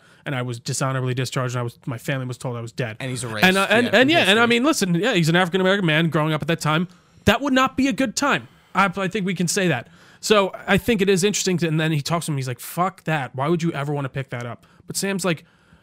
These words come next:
Speaker 1: uh, I, I just kinda like the message by the end of, like, "Well, what the fuck are we sp-, I'm gonna be Captain America." Like, and I like, I, I felt like some of the stuff on, he was very on the nose that, at the end of his speech,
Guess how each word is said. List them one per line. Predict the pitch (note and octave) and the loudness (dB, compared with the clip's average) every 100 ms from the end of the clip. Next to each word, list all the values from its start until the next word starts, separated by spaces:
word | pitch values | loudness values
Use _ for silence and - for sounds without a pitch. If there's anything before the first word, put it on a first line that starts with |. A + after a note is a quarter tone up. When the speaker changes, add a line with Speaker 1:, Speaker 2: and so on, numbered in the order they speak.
| _ _ - | _ _ -2
Speaker 1:
uh, | F3+ | -2
I, | F3+ F3+ | 0 0
I | E3 | 0
just | E3+ - G#3 | -2 -2 -4
kinda | - G#3 | -2 0
like | F3+ F3+ | 0 0
the | E3 | 0
message | E3 D#3 D#3 | 2 2 0
by | D#3+ | 0
the | D#3+ | 0
end | D#3 D#3 | 0 0
of, | |
like, | D3+ C#3+ E3 | -2 -4 -6
"Well, | G#3+ | -4
what | C4+ | -4
the | D#4 | -4
fuck | - C4 A#3+ | -4 -2 0
are | |
we | A3 | -2
sp-, | - - | -2 -4
I'm | F#3+ G#3 | -2 0
gonna | A#3+ B3 | 2 2
be | F#3 | 0
Captain | D3+ C#3+ C3+ | -2 -2 -2
America." | B2 A#2 A#2+ | -4 -4 -6
Like, | A#2+ D#3 F3 | -4 -2 0
and | G3 | 0
I | G#3 | 2
like, | A3+ F#3 | 0 0
I, | F#3 F#3 | 0 0
I | F#3+ | 0
felt | F#3 C4 | 0 0
like | A#3 E3 | 0 0
some | F#3+ | 0
of | F#3 E3+ | 0 0
the | |
stuff | - E3+ E3+ | 0 -2 0
on, | E3 E3 D#3+ D#3 | -2 0 0 0
he | D#3 | -2
was | D3 | -2
very | C3+ D3+ | 0 0
on | C#3+ | 0
the | C#3 | 0
nose | C#3 C#3+ C3+ | 0 0 -2
that, | C#3 D3 | -4 -4
at | C3 | -4
the | C3+ | -4
end | C3+ | -2
of | C3 | -4
his | A#2+ | -4
speech, | C3+ E3 - | -4 -4 -6